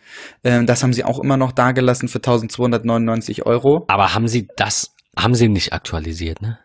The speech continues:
Speaker 2: Nee.
Speaker 1: Ich bin mir nicht ganz
Speaker 2: Ich,
Speaker 1: sicher.
Speaker 2: ich
Speaker 1: Äh,
Speaker 2: glaube
Speaker 1: ich glaube
Speaker 2: nicht, da
Speaker 1: aber
Speaker 2: steht auch nicht
Speaker 1: nicht.
Speaker 2: neu drüber.
Speaker 1: Der hat nämlich,
Speaker 2: Und es ist
Speaker 1: genau,
Speaker 2: noch die
Speaker 1: der hat
Speaker 2: siebte
Speaker 1: nämlich auch immer
Speaker 2: Generation.
Speaker 1: noch einundzwanzig, dreiunddreißig Megahertz Arbeitsspeicher. Äh,
Speaker 2: Ja.
Speaker 1: also da, da hat sich nichts getan. Ähm, aber ja, in den vier K Modellen auf jeden Fall eine ganze Ecke.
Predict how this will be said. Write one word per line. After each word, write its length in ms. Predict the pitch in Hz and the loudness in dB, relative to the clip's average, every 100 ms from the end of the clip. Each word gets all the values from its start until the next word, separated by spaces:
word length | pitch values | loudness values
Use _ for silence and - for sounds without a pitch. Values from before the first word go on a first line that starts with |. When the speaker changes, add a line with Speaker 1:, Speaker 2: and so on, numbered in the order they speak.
| _ | _
Speaker 2:
Nee. 200 | - 107 139 | 0 2 0
Speaker 1:
Ich 100 | - | 0
bin 140 | 147 | 0
mir 80 | 170 | 2
nicht 160 | 151 | 0
ganz 200 | - 135 120 | -2 -2 0
Speaker 2:
Ich, 100 | 139 | -2
Speaker 1:
sicher. 320 | 110 104 156 | -2 -4 -4
Speaker 2:
ich 140 | 165 | -4
Speaker 1:
Äh, 60 | 127 | 0
Speaker 2:
glaube 200 | 127 127 | 4 4
Speaker 1:
ich 60 | 160 | 4
glaube 140 | 165 | 4
Speaker 2:
nicht, 100 | 175 | 4
da 100 | 143 | 2
Speaker 1:
aber 40 | |
Speaker 2:
steht 220 | 127 131 123 | 2 2 2
auch 80 | |
nicht 280 | 131 143 - | 2 2 0
Speaker 1:
nicht. 80 | 107 | 0
Speaker 2:
neu 220 | 98 117 | 2 2
drüber. 180 | 143 151 | 2 2
Speaker 1:
Der 180 | 135 131 | 2 2
hat 180 | 151 151 | 0 0
nämlich, 260 | 147 143 | 2 2
Speaker 2:
Und 80 | 131 | 0
es 60 | 131 | 0
ist 60 | |
Speaker 1:
genau, 160 | 143 127 | 2 2
Speaker 2:
noch 60 | |
die 40 | 120 | 2
Speaker 1:
der 100 | 123 | 2
hat 40 | |
Speaker 2:
siebte 140 | 156 147 | 2 2
Speaker 1:
nämlich 200 | 131 110 | 2 2
auch 80 | - | 2
immer 260 | 92 165 | 2 2
Speaker 2:
Generation. 60 | 147 | 4
Speaker 1:
noch 300 | 143 139 - | 2 2 -4
einundzwanzig, 720 | - 139 143 143 139 135 135 120 | 0 2 2 2 0 0 -2 0
dreiunddreißig 640 | 123 127 120 123 123 117 | 2 2 2 0 0 -2
Megahertz 420 | 127 123 113 107 | 0 2 0 0
Arbeitsspeicher. 800 | - 113 107 - 92 - 120 139 _ - - - | 0 0 -2 -2 -2 0 -2 -2 _ -20 -20 -8
Äh, 80 | 117 | 0
Speaker 2:
Ja. 60 | 113 | 2
Speaker 1:
also 140 | 113 | 2
da, 180 | 120 120 - | 4 4 4
da 160 | 117 | 2
hat 140 | 123 - | 2 0
sich 160 | 117 | -4
nichts 200 | 113 - | -4 -6
getan. 440 | - - 104 92 - _ - - _ _ | -10 -8 -8 -8 -12 _ -20 -20 _ _
Ähm, 500 | 117 107 107 107 110 - | -4 -2 -2 -4 -4 -4
aber 160 | 120 160 | 0 4
ja, 220 | 190 156 | 6 4
in 100 | 127 | 4
den 100 | 127 | 0
vier 180 | - 143 | 2 2
K 180 | 135 | 2
Modellen 400 | 131 127 123 123 | 2 2 2 0
auf 140 | 113 117 | -2 -2
jeden 180 | 120 113 | -4 -2
Fall 260 | 113 110 | -4 -4
eine 220 | - 110 107 | -4 -6 -4
ganze 340 | - 113 120 | -4 -4 -2
Ecke. 320 | 120 - 135 | 0 2 0